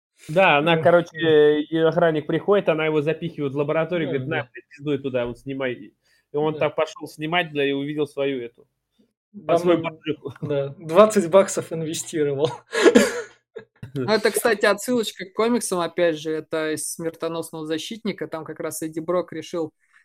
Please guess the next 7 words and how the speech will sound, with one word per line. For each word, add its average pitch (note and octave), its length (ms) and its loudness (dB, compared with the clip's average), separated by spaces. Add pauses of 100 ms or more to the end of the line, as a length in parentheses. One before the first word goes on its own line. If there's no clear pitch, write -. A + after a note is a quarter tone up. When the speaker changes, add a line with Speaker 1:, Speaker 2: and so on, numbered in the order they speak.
Speaker 3:
завязать F3+ 460 0
с - 40 -12
преступностью D#3+ 1160 -6
и, D3+ 760 -10
э, B2+ 300 -8 (760)
помогал E3+ 560 0
бездомным. D3 680 -10